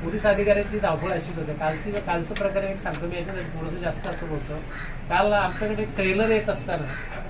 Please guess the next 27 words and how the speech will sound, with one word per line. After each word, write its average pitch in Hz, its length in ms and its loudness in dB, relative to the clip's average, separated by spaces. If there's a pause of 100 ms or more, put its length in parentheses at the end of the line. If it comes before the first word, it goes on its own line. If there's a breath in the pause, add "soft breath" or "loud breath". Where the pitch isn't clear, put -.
(340)
एक 175 120 -4
बाईकवाला 196 480 4
आडवा 196 320 6
घुसला 185 260 -2
आणि 196 100 -4
पाच 214 440 0
वर्षाची 202 380 -2
मुलगी, 190 460 -4 (480)
अ, 156 80 -4 (100)
टायर 196 280 4
खाली 180 200 -2
गेली 180 300 2 (1000)
आणि, 202 580 0
अ, 196 140 0 (500)
ती 208 300 -4
मृत्यू 214 260 -2
पडली. 170 220 0
ती, 190 220 -2
आम्ही 190 280 -2
तिथे 202 160 -4
उभे 196 180 0
होतो, 175 200 -2
माझा 165 200 -2
बॉडीगार्डही 185 500 0
होता, 156 160 -4
पोलीस 143 300 -4
बॉडीगार्ड. 139 640 -6